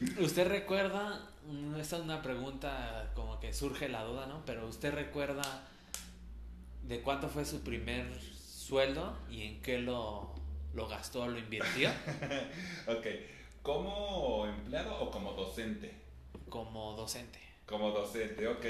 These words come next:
Speaker 2: Empecé en, en Senda. <laughs>
Speaker 1: <laughs>
Speaker 2: Empecé, eh, como por ahí del,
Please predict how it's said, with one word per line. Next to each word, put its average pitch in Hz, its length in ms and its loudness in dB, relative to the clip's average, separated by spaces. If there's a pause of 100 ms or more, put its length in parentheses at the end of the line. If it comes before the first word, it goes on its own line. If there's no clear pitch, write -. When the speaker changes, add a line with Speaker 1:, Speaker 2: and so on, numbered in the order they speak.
(140)
Speaker 2:
Empecé 156 960 2
en, 95 340 -2
en - 200 -4
Senda. 165 500 -2 (220)
<laughs> - 520 -2
Speaker 1:
<laughs> - 400 0
Speaker 2:
Empecé, 117 560 0
eh, 151 640 -2
como 117 260 -2
por 120 120 0
ahí 147 240 0
del, 151 400 0